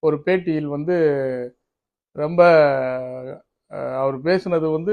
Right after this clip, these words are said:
கண்டிப்பா வந்து சீமான் மன்னிப்பு கேட்கணும். அவர் வந்து, அவரும் ஒரு நாடாராக தான் நடந்து கொண்டார். அஹ், காமராஜர் மீது பாசம் இருக்கலாம்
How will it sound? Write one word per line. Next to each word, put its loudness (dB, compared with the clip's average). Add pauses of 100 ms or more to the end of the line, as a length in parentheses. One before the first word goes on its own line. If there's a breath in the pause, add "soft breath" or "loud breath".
(160)
கண்டிப்பா 2
வந்து 2
சீமான் -4
மன்னிப்பு -8
கேட்கணும். -8 (440)
அவர் 4
வந்து, 4 (440)
அவரும் 2
ஒரு 4
நாடாராக 6 (140)
தான் 4
நடந்து -6
கொண்டார். -6 (120)
அஹ், 4
காமராஜர் 0
மீது -8
பாசம் -2
இருக்கலாம் -10